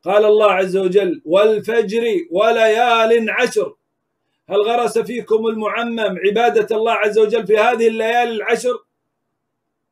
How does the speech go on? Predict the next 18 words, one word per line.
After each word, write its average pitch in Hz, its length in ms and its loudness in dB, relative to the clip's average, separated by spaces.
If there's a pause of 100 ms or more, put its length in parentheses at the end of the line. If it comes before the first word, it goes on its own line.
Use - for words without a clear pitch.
(360)
الأيام 233 540 0
العشر 226 380 -2
المباركة؟ 233 800 -2 (680)
هل 202 140 -2
قال 240 360 0
لكم 233 280 -2
أن 214 140 -8
عشر 226 340 -2
ذي 208 100 2
الحجة 202 640 -2
هي 214 320 -2
أشرف 233 440 -4
أيام 226 380 -2
العام؟ 240 540 -4 (1080)
هل 196 120 -2
غرس 240 320 -2
هذا 233 260 0
فيكم؟ 240 580 -6